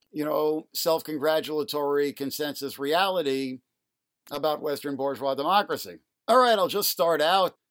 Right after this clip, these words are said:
by mentioning that, um, just by way of example, although it's not all that politically significant, but it's certainly a-,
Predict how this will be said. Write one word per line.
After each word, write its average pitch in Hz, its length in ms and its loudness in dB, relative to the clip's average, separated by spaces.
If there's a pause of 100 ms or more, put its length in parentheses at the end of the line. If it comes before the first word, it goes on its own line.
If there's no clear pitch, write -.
(100)
by 156 160 4
mentioning 151 580 -2
that, 139 300 -2
um, 139 360 -2
just 143 160 -10
by 143 140 -2
way 151 240 0
of 135 140 -2
example, 131 500 -4
although 120 460 -6
it's 131 180 -12
not 202 120 -4
all 170 80 -2
that 156 200 -2
politically 160 500 -8
significant, 131 640 -10
but 156 140 -12
it's - 120 -6
certainly 143 520 -6
a-, 135 260 -10